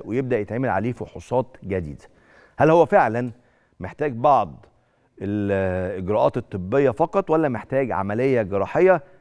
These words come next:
ده اللي هيعرفوه لما أليو ديانج يسافر إلى النمسا إن شاء الله خلال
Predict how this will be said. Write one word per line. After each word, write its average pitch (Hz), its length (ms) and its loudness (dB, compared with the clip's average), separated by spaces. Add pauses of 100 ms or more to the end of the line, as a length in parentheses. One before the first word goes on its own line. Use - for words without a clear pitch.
ده 123 80 2
اللي 143 140 4
هيعرفوه 104 520 0
لما 110 280 -4
أليو 113 160 -4
ديانج 107 360 -4 (320)
يسافر 107 580 -4 (320)
إلى 104 380 -2
النمسا 87 580 -6
إن - 80 -14
شاء 85 240 -2
الله 82 220 -2
خلال 82 460 -6